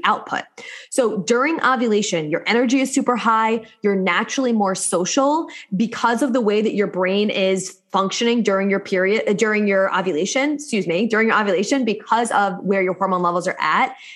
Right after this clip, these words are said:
It's a really amazing time for you to communicate. You are more easily able to form sentences and to form just, uh, ideas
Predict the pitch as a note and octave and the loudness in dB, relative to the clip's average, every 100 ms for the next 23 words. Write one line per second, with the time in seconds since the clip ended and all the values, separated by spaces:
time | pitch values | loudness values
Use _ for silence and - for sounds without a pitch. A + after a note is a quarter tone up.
0 | - A#3+ A#3+ A#3 F#3 A3 C4 - A3+ G#3 | -4 -2 0 0 0 2 2 2 0 2
1 | G#3+ G#3+ - F#3 G3+ G3 G3 G3 F#3 - | 0 -2 -2 -2 -2 -2 0 0 -2 -2
2 | A3 G3+ - - G3+ G3+ G3+ G3+ C#3 - | 0 0 0 0 2 2 0 -2 -4 0
3 | G#3+ - G#3 G3+ G#3+ B3+ B3+ - A#3+ A#3 | 0 2 2 2 2 2 -2 -2 0 2
4 | A#3 F#3+ F#3 F#3+ A#3 D4 D4+ - - - | 0 0 0 2 2 0 -2 -10 -20 -6
5 | - A#3+ A3+ A3 A3 - _ - C4 C4 | -2 0 2 0 -4 -12 _ -2 2 2
6 | C#4 D4 B3 B3 C#4+ A3+ F#3+ G#3 C#4+ G#3 | 2 0 -2 0 0 0 -2 -2 -4 0
7 | A#3+ B3 B3+ - - A3 A#3+ - _ - | 0 0 -2 -8 -4 -2 -2 -6 _ 0
8 | A#3 C4+ G#3+ A3 F#3 A3 A#3 C4 G3+ | 0 2 0 -2 -4 -2 2 2 2